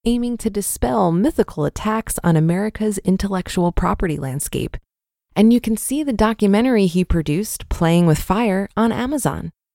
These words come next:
It stars authors I narrate, like Mister Money Mustache, J L Collins, J D Roth, Paula Pant, Millennial Revolution, Mad Fientist,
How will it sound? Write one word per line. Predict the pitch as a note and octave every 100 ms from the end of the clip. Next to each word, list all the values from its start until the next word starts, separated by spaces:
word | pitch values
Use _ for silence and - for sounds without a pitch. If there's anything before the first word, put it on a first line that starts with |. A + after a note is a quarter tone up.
| _ _
It | A#3+ A#3+
stars | - B3 C#4 B3+ -
authors | F#3+ A#3+ G3 G3 -
I | G3
narrate, | A3 F#3+ B3 A#3+ - D#2+ - -
like | E3 E3
Mister | F3 - G3
Money | F#3 D3+
Mustache, | F3+ G#3+ G#3 G#3 G#3 - -
J | E3
L | C3+
Collins, | - G#3+ G#3+ A3+ A3+ - -
J | - G3
D | D#3
Roth, | D#3+ A3 A#3 A#3+ - -
Paula | C4 G#3
Pant, | - C4 C4 B3 - _ _
Millennial | F#3+ G3+ B3 B3+ G#3+
Revolution, | E3 D#3 D3+ G#3+ A#3 B3 B3 A#3+ _ _
Mad | F3+ A3+ B3
Fientist, | - G3+ A3 A#3 - B3 -